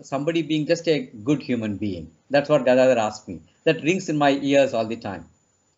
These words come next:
Not to say that, you know, Gadadhar is not accomplished, he's a very accomplished mathematician, very distinguished. But today in this small group, Gadadhar, I want to give you that award of being a good human being <laughs> for what it is worth.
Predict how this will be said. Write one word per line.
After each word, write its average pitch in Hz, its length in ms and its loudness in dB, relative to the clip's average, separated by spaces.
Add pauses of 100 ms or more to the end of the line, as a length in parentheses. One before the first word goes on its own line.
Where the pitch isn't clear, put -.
(440)
Not 170 280 0
to 208 60 -4
say 170 180 0
that, 175 180 4
you 156 60 -2
know, 160 100 -2
Gadadhar 147 380 2
is 139 120 -4
not 135 160 0
accomplished, 139 380 -4
he's 117 80 -6
a 110 40 -10
very 131 200 -4
accomplished 135 440 -4
mathematician, 139 800 0 (220)
very 156 160 4
distinguished. 170 600 0 (320)
But 170 180 2
today 220 320 4
in 180 100 -6
this 196 180 0
small 185 280 0
group, 185 300 -2
Gadadhar, 165 400 2
I 160 100 0
want 160 220 -4
to 160 60 -6
give 143 200 -4
you 160 140 0
that 156 180 2
award 143 360 2
of 127 180 0
being 131 260 -2
a 120 260 4 (200)
good 151 160 2
human 110 340 -6
being 98 320 -8
<laughs> - 160 -18 (920)
for 160 100 2
what 160 200 4
it 151 120 -2
is 135 160 -8
worth. 127 260 2